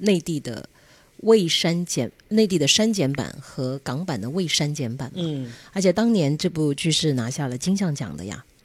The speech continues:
Speaker 1: 嗯，刘德华说在这个里面出演的也很好。那删掉的那个部分就使得电影不够完整嘛。然后其实后来我就听那个解说，我觉得它引起了我的注意，就是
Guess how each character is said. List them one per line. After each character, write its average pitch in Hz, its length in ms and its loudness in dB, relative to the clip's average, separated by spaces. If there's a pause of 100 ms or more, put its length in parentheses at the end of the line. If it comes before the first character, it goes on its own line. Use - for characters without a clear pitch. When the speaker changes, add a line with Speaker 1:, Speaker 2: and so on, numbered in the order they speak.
(260)
Speaker 1:
嗯， 127 260 -6
刘 147 100 0
德 180 140 4
华 143 340 0
说 156 300 2
在 147 140 0
这 156 100 -2
个 151 80 0
里 135 80 0
面 139 180 -2
出 - 200 -4
演 151 100 0
的 123 80 -2
也 123 100 -4
很 117 220 -6
好。 - 240 -10 (1300)
那 220 380 2
删 294 300 4
掉 302 160 6
的 196 140 6
那 170 200 4
个 147 140 2
部 175 160 0
分 156 260 0
就 151 140 0
使 131 300 0
得 127 160 -2
电 180 180 0
影 135 100 -2
不 151 120 -4
够 175 120 2
完 127 240 0
整 143 200 -2
嘛。 135 180 -10 (960)
然 180 100 -2
后 202 80 2
其 196 140 0
实 185 100 2
后 190 140 2
来 185 80 4
我 143 60 2
就 156 80 0
听 196 160 -2
那 190 80 2
个 170 80 0
解 131 260 -2
说， 151 180 -4
我 135 60 -4
觉 131 80 -6
得 151 60 -4
它 165 160 -4
引 156 200 -2
起 190 140 -2
了 147 60 0
我 127 60 0
的 123 100 -4
注 160 180 -4
意， 147 160 -4
就 143 140 -4
是 135 120 -4